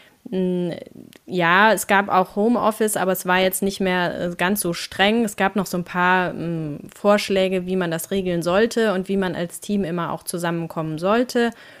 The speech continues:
Und da haben sich auch alle überwiegend dran gehalten. Ähm, also da muss man selber, glaub ich, an sich arbeiten und nicht denken, "Oh Gott, äh, die sehen mich jetzt bestimmt hier alle ganz kritisch, ich bin ja nur so kurz da",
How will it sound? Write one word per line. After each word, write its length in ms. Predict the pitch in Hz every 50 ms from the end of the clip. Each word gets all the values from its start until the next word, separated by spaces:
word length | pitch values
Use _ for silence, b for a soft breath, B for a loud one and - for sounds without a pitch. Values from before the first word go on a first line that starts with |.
| B B B B
Und 100 | - 175
da 80 | 170 160
haben 140 | 165 180 185
sich 180 | 190 170 -
auch 100 | 147 -
alle 380 | 123 160 175 185 185 185 175 160
überwiegend 540 | 180 180 190 180 170 180 175 180 165 - -
dran 160 | 160 165 170
gehalten. 580 | 160 156 156 170 175 185 190 - 190 196 185 b b b b b b b b b -
Ähm, 440 | 180 175 175 175 175 175 165 - -
also 160 | - 185 180
da 400 | 185 180 180 180 190 202 202 196
muss 540 | 151 101 98 82 71 98 120 143 208 214 -
man 180 | 233 214 208 208
selber, 400 | 196 196 185 214 226 226 208 208
glaub 220 | 208 196 196 202
ich, 180 | 208 202 - -
an 160 | - 202 202
sich 220 | 190 202 202 -
arbeiten 480 | - 180 190 196 208 202 202 - 208 208
und 220 | 180 196 190 -
nicht 380 | 202 202 214 202 - - _ -
denken, 480 | 190 196 202 208 - 196 202 196 175 - B B B B B B B -
"Oh 120 | 208 202
Gott, 380 | - 208 202 202 202 - - -
äh, 280 | 156 170 196 190 190
die 200 | 190 185 185 196
sehen 240 | 185 196 208 208 214
mich 120 | 208 202
jetzt 180 | - 190 - -
bestimmt 300 | 202 - - 214 208 202
hier 160 | - 202 156
alle 160 | 151 180 185
ganz 220 | 185 185 185 185 -
kritisch, 380 | - - 240 233 247 220 -
ich 160 | - 196 - -
bin 100 | 220 208
ja 100 | 196 196
nur 140 | 196 190 185
so 100 | 180 185
kurz 340 | - - 202 190 - - -
da", 340 | 180 170 180 196 220 226